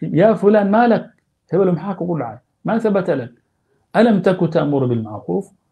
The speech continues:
Nin wanaagga sheegay miyaadan ahayn? "وتنهى عن المنكر؟" Xumidana sooma sheegi jirin.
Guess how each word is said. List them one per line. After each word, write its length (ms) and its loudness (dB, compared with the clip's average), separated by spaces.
Nin 100 4
wanaagga 340 2
sheegay 240 -2
miyaadan 400 -2
ahayn? 220 -10
"وتنهى 420 0
عن 200 -2
المنكر؟" 300 -2
Xumidana 300 0
sooma 240 -2
sheegi 260 -2
jirin. 220 -8